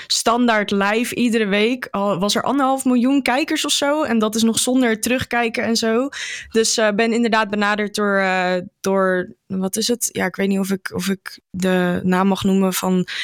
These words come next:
de mens, whatever, want er is nog niet, het is nog niet definitief, zeg maar, een contract getekend of iets, maar, eh, die hebben me benaderd via Facebook Messenger en ook mijn, eh, mijn e-mail is, eh, is, eh, lid, die is popping. Dus, ehm,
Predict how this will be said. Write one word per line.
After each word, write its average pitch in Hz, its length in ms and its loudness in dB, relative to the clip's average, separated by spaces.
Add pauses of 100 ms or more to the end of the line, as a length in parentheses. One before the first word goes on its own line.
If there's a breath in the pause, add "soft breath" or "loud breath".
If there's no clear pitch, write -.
(120 loud breath)
de 202 80 0
mens, 190 300 2
whatever, 190 340 0
want 180 160 -2
er 185 100 -4
is 185 100 0
nog 190 120 0
niet, - 480 0
het 214 140 -4
is 240 100 2
nog 254 120 4
niet 285 340 0
definitief, 247 640 0
zeg - 180 -2
maar, 214 140 0
een 208 80 0
contract 208 440 -2
getekend 240 480 0
of 226 120 -6
iets, 262 280 0
maar, 202 360 2
eh, 190 240 2
die 208 120 0
hebben 220 200 2
me 208 240 2
benaderd 185 520 -2
via 196 160 -2
Facebook 190 380 -4
Messenger 185 640 2
en 180 240 0
ook 185 160 0
mijn, 180 280 2
eh, 175 420 -2 (300 loud breath)
mijn 233 180 2
e-mail 285 560 4
is, 262 260 0
eh, 247 280 0
is, - 240 -2
eh, 220 180 0
lid, 220 480 -2
die 220 300 2
is - 120 -2
popping. 254 600 -2 (380 loud breath)
Dus, 202 240 0
ehm, - 360 -4